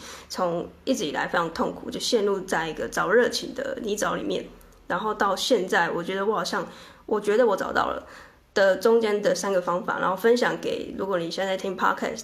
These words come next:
或者在看这个回放，你现在也跟我过去一样，就是感觉到非常痛苦，你可能念了一个大学你不喜欢，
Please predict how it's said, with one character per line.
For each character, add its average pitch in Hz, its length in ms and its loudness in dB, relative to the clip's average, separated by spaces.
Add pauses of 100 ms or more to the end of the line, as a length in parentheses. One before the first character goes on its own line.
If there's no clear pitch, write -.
或 220 140 2
者 202 60 -4
在 196 260 -2
看 262 240 2
这 254 80 6
个 220 60 0
回 190 240 -4
放， - 340 0 (320)
你 233 100 4
现 269 80 4
在 339 120 6
也 277 40 6
跟 302 140 4
我 254 80 6
过 240 180 6
去 240 200 0
一 - 20 -2
样， 214 160 4
就 208 100 2
是 214 140 0
感 180 160 0
觉 180 60 0
到 220 120 2
非 233 140 0
常 208 160 0
痛 233 240 2
苦， - 240 -8
你 - 160 -4
可 202 100 -6
能 180 220 -4
念 220 100 4
了 196 120 0
一 185 40 -2
个 180 160 2
大 190 200 2
学 165 160 -6
你 139 280 -6
不 170 60 -2
喜 - 140 0
欢， 190 340 -2